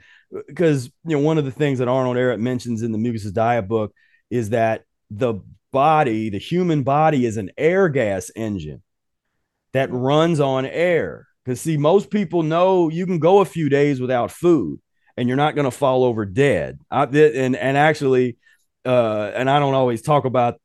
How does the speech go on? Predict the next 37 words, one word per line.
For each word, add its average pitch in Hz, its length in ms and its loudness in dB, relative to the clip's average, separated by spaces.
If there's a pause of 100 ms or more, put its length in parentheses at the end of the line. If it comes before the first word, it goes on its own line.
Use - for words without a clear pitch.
about 123 360 -2
these 117 260 -2
'cause 113 160 -8
sometimes 113 460 -2
they, 101 340 -4 (220)
I 117 60 -8
don't 107 180 -4
know, 104 160 -6
I 107 340 0
get 143 160 4
weird 135 300 2
reactions 117 520 -2
from 104 120 -8
people 98 260 -8
sometimes, 104 460 -8
but 110 160 -6 (360)
I've, 135 240 0
I've 123 200 0
actually 135 400 2
been 110 320 -6
juice 127 420 -4
fasting 110 840 -6 (360)
for, 117 400 -2
uh, 95 140 -2
fourteen 147 540 0
days. 123 340 0
This 123 220 -2
is 110 180 -8
my 110 100 -2
fourteenth 127 640 -4
day 123 180 0
of 113 100 -2
a 95 60 -6
juice 110 320 -6
fast. 69 480 -10 (640)
And, 104 560 0
uh, 92 460 -2